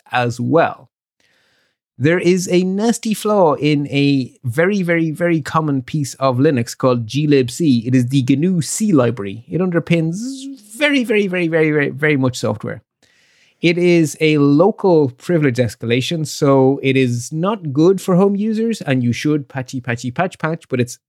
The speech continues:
catastrophically bad for cloud providers, so they absolutely have to patchy, patchy, patch, patch. Uh,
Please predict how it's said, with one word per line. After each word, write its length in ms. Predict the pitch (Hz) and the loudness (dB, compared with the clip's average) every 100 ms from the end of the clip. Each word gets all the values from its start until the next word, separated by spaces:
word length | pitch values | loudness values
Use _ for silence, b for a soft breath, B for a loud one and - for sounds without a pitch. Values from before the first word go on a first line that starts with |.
| _ - | _ -8
catastrophically 760 | - 156 - 165 143 135 127 | -4 -4 -2 -2 0 -2 0
bad 320 | 143 160 156 | 2 2 0
for 100 | - | -2
cloud 300 | 131 175 185 | 0 2 2
providers, 640 | 123 120 120 123 127 123 - _ _ _ | 0 0 0 -2 -6 -10 -16 _ _ _
so 140 | - 113 | -10 -2
they 280 | 143 131 - | 2 2 0
absolutely 640 | 127 123 127 147 120 113 | -2 -2 0 0 0 -6
have 180 | 113 - | -6 -8
to 80 | - | -12
patchy, 320 | 110 - 113 | -12 -12 -14
patchy, 320 | 104 107 117 | -16 -16 -18
patch, 260 | - - - | -18 -20 -20
patch. 380 | _ _ _ _ _ _ _ _ _ _ _ _ _ _ _ _ - | _ _ _ _ _ _ _ _ _ _ _ _ _ _ _ _ -4
Uh, 340 | 131 135 135 | 0 2 0